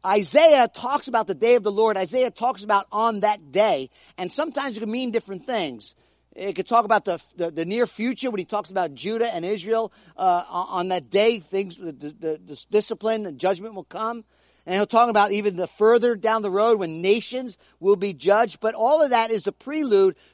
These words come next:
to the final day, the day of the Lord, when God pours out his wrath, not just simply on one or two nations, but over all of mankind. And,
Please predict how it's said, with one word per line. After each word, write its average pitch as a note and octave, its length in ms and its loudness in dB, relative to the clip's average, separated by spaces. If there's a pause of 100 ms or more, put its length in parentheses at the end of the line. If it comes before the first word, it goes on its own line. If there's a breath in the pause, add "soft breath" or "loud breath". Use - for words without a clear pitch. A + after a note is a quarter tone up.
to A#3 120 -10
the G3+ 100 -2
final C4+ 520 -2
day, A2+ 380 -6 (440)
the C4 280 2
day F#3+ 360 6
of E3+ 260 4
the D#3 120 0
Lord, D#3 460 2 (440 soft breath)
when D#3 140 -8
God A3+ 300 4
pours A3+ 300 0
out A#3 260 4
his F#3 220 -2
wrath, G#3 460 0
not G3+ 340 0
just - 220 -8
simply A3 360 -6
on F3 280 -4
one G3+ 220 0
or F3+ 60 -4
two F3 180 -14
nations, D#3 600 -6 (320 soft breath)
but G3 140 2
over G#3 220 6
all A#3 380 6
of D#3 120 -4
mankind. F3+ 640 -2
And, E3+ 100 -8